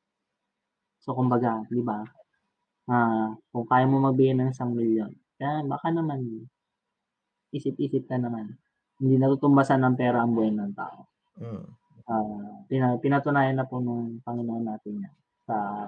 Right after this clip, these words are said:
Speaker 1: Kalbaryo ng Krus. At regarding naman kay, ano, regarding naman kay Max. Ah, yes, ah, sana,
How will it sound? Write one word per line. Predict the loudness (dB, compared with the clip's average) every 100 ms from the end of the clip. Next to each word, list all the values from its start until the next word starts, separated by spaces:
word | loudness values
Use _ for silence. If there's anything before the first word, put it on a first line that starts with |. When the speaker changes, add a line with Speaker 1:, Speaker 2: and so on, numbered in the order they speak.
| 2
Speaker 1:
Kalbaryo | 4 4 4 0
ng | -2 -8
Krus. | -14 -20 -20 -20 -20 _ _ _ _ _ _ _ _ -20 _ _ -20 -20 _ _ _ _ _ _ _ 0
At | 4 6 6 4 0 -2
regarding | 2 4 6 4 2
naman | 0 -2 -6
kay, | -6 -6
ano, | -4 -8 -12 -18 _
regarding | -12 -6 -4 -4 -4 -4
naman | -4 -6 -8 -6
kay | -4 -4
Max. | -6 -12 -18 _ _ _ _ _ _ _ _ _ _ _ _ _ _ -14 -14 _ _ _ _ _
Ah, | -4 -2 -4 -6 -8 -12 _ -20 _ _ _ _
yes, | 4 4 4 -4 -20 _ _
ah, | 0 2 2 -2 -4 -8 -16 _ _ _ _
sana, | 2 4 6 4